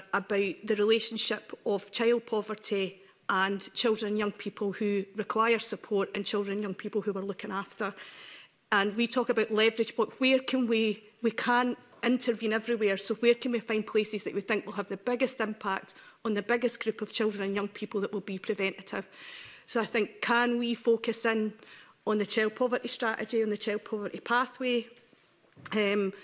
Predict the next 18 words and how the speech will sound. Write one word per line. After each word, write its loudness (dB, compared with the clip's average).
as 2
those 4
things 0
that 0
we -2
think -4
are 2
be -4
the 0
most 0
preventative -2
and -2
will 0
be, -4
give 2
us -2
the -2
biggest 0